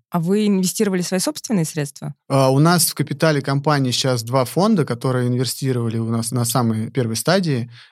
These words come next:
Speaker 2: Это фонд Тилтех называется и Орбита Capital Partners, вот так они называются. Вот, это там первые наши, такие, скажем так, пассивные деньги были. Остальные там девяносто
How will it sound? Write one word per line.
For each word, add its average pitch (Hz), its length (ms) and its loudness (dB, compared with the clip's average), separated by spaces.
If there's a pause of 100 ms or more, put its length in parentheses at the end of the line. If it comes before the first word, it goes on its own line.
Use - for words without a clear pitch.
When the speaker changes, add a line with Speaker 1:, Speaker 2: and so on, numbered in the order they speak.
(160)
Speaker 2:
Это 117 720 -4
фонд 120 360 -2
Тилтех 131 400 0
называется 151 680 -2
и 165 460 2
Орбита 123 520 -2
Capital 123 400 -6
Partners, 120 440 -2
вот 120 80 -8
так 117 160 -10
они - 80 -10
называются. 117 420 -12 (480)
Вот, 135 220 4
это 147 180 4
там 143 240 0
первые 143 320 2
наши, 117 760 -4
такие, 117 220 -10
скажем 117 240 -4
так, 117 140 -2
пассивные 131 400 2
деньги 190 300 2
были. 160 360 -2 (360)
Остальные 160 500 2
там 135 260 2
девяносто 135 720 0